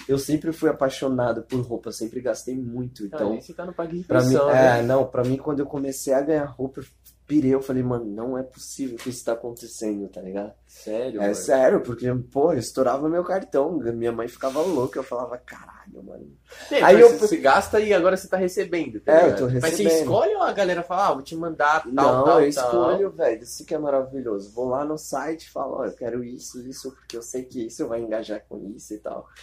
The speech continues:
Speaker 2: Você já junta
Speaker 1: Porque,
Speaker 2: a
Speaker 1: meu,
Speaker 2: trilha,
Speaker 1: se eu,
Speaker 2: faz
Speaker 1: se eu
Speaker 2: o look.
Speaker 1: É, se eu não escolher, se eu não escolher, eu não vou usar, não é algo que eu
Speaker 2: Uhum.
Speaker 1: gosto.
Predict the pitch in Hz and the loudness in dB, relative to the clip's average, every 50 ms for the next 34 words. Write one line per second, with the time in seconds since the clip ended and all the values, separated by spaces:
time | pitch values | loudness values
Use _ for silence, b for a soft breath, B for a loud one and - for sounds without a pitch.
0 | - - 113 113 117 117 117 113 127 - - - - 427 440 415 339 311 - - | -20 -14 -8 -4 -2 -2 0 2 2 4 6 6 6 6 4 4 2 2 2 4
1 | - - - 170 175 175 151 - - - 160 156 151 151 151 156 165 175 185 185 | 8 10 10 10 10 10 8 8 8 8 8 8 6 4 4 6 8 8 6 6
2 | - - 202 190 165 165 165 160 156 156 165 160 156 156 165 170 170 160 - - | 4 -4 -4 0 2 4 4 4 2 2 2 2 2 2 2 -2 -4 -6 -8 -6
3 | - 175 - - 294 - - - _ _ _ - - - - - - 147 139 135 | -4 -4 -4 -2 -4 -6 -6 -8 _ _ _ -20 -20 -18 -14 -8 -4 -2 -2 -2
4 | 135 143 147 147 - - - 156 151 139 139 147 - - 381 330 233 214 - 262 | -2 -4 -6 -8 -8 -8 -6 -6 -4 -4 -2 -2 -2 -4 -4 -6 -8 -12 -14 -14
5 | 269 202 392 466 494 508 523 508 440 311 - 156 - 120 113 120 120 113 123 135 | -12 -12 -12 0 4 6 8 8 8 6 4 4 2 2 2 0 0 0 0 -2
6 | 135 135 - - 160 156 151 170 190 330 392 - - - 180 | -4 -6 -4 -2 -2 0 2 4 4 4 4 2 -2 -10 -14